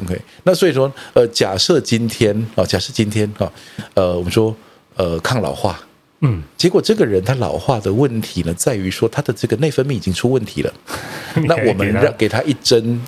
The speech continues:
Speaker 1: 睾固酮，
Speaker 2: 对啊，对啊，嗯。
Speaker 1: 哦，给他一根雄性，一针雄性荷尔蒙。
Speaker 2: 嗯。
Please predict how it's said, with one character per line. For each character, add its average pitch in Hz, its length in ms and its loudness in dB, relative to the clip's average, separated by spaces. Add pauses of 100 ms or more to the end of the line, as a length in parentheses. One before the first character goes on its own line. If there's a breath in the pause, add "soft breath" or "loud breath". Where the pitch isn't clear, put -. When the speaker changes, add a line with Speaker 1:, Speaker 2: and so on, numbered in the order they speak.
(140)
Speaker 1:
睾 95 220 2
固 110 100 2
酮， 90 180 0
Speaker 2:
对 - 0 -
啊， - 0 -
对 - 0 -
啊， 78 120 -6
嗯。 98 100 0
Speaker 1:
哦， 98 120 4
给 95 80 2
他 107 100 0
一 131 40 0
根 117 640 -2
雄 107 240 0
性， - 200 -4 (140)
一 147 100 0
针 120 220 2
雄 104 180 0
性 120 140 -2
荷 120 120 0
尔 98 80 0
蒙。 76 140 -2 (200)
Speaker 2:
嗯。 92 280 -2